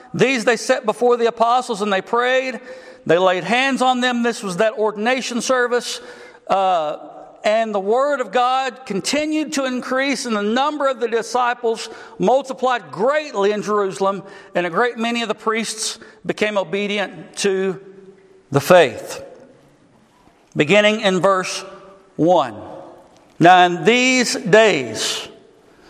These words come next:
when the disciples were increasing in number,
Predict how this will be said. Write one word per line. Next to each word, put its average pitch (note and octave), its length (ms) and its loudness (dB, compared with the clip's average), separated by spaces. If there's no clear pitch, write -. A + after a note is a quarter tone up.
when E3 160 6
the E3+ 100 4
disciples A3 680 2
were F3 120 8
increasing A#3+ 880 2
in G#3 160 4
number, B2+ 420 0